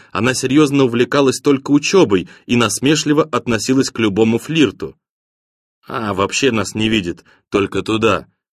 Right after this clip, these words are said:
Физрук махнул рукой в направлении вперёд направо вверх, за мост в Кремль. «Такой он, этот ваш Костя, всё с каким-то...» Физрук зажмурился, словно от боли,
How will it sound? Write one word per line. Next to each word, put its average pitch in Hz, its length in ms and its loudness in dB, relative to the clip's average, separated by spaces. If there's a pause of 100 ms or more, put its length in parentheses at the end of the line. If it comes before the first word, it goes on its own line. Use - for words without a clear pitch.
(140)
Физрук 110 340 -2
махнул 104 380 -2
рукой 107 240 2
в 104 60 0
направлении 101 540 0
вперёд 104 400 -2
направо 104 440 -2
вверх, 107 360 0
за 87 180 -8
мост 110 320 -2
в - 60 -20
Кремль. 98 480 -2 (480)
«Такой 127 440 2
он, 95 200 -4 (200)
этот 104 260 -6
ваш 113 240 0
Костя, - 560 -2 (280)
всё - 320 -4
с 156 180 -8
каким-то...» 131 800 -2 (540)
Физрук 117 380 0
зажмурился, 113 720 2
словно 107 440 0
от 95 120 -4
боли, 135 500 2